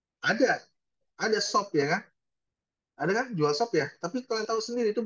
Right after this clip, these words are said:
isinya sayurannya sedikit, kebanyakan apa? Kebanyakan mecin, ya kan? Kebanyakan mecinnya,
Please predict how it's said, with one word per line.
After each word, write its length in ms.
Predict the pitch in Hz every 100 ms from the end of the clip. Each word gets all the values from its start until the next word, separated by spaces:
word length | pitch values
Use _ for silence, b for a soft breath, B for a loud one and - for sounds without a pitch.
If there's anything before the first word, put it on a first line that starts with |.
| 220
isinya 400 | 175 175 196 240 240 _ _ _
sayurannya 400 | - 170 175 220
sedikit, 560 | 220 214 175 170 247 196
kebanyakan 640 | 165 - 139 170 190 156
apa? 240 | - 113 - _ _ _ _ _ _ _ _ _ _ _ _
Kebanyakan 360 | - 143 151 151
mecin, 480 | 208 220 127 101 -
ya 160 | 135 156
kan? 160 | 190 240 - _ _ _ _ _ _ _ _ _ _ _ _ _ _ _ _ _ 123
Kebanyakan 560 | 123 135 135 143 143 143 143 147 147
mecinnya, 480 | 165 175 214 202